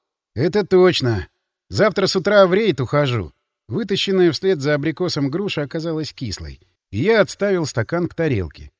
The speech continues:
«Мы договаривались, но мало ли!» Пожал плечами Денис и удивился. «Подожди,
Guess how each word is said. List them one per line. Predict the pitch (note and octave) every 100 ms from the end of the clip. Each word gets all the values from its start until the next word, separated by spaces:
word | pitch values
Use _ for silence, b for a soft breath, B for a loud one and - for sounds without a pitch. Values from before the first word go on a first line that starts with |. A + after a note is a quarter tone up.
| _ _ _ _ _ -
«Мы | F3+
договаривались, | G#3+ F#3+ G#3+ A3+ B3+ G3+ E3 C#3
но | F3 G#3
мало | D3+ A#3+ B3
ли!» | G3 G#2 - _ _ _
Пожал | - E2+ F#3+ B2+
плечами | D3+ D#3 F#3 D3+
Денис | D#3 F#3+ -
и | D3
удивился. | D3 D#3 B2+ D#2 - - _
«Подожди, | F3 A#3 F#3+ F3+ A2+